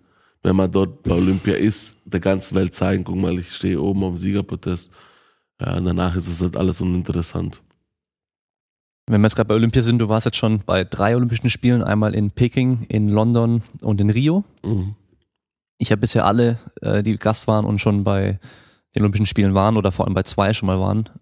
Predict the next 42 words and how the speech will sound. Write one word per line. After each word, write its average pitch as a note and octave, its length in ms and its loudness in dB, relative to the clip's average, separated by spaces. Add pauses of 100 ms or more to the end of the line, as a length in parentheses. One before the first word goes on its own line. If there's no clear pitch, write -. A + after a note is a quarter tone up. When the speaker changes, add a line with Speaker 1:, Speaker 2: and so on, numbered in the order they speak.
Speaker 2:
äh, G#2 180 -2
du G#2 80 -6
bist G2 140 -2
jetzt - 100 -8
der G2 60 4
Erste, G2+ 180 -2
der G2+ 80 2
bei G2 100 2
drei G#2 240 2
war, A2 200 0 (520)
äh, G#2 160 0
immer A2 140 4
gefragt, G#2+ 340 0
so, G2 320 -2
was G#2+ 220 -2
waren G#2+ 160 0
so G#2+ 60 -2
die G#2 80 -6
großen G#2+ 360 0
Unterschiede G2+ 380 -2
für G2 140 0
dich F#2+ 200 -2
bei G2 140 0
diesen G2+ 180 -2
verschiedenen G#2 360 0
Olympischen G2+ 300 -2
Spielen? F#2 440 -2 (1300)
Speaker 1:
Also, G2 540 2
äh, F#2+ 320 2
für - 180 -2
mich C3 380 2
selber, A#2 560 2 (880)
Peking B2+ 400 2
zweitausendacht, A2+ 840 0
meine G2+ 180 2
ersten A2 280 0
Olympischen G#2+ 360 0
Spiele, B2 360 0
irgendwie G2+ 320 0
die F#2+ 100 0
Quali A2 380 2
geschafft. G#2+ 640 -2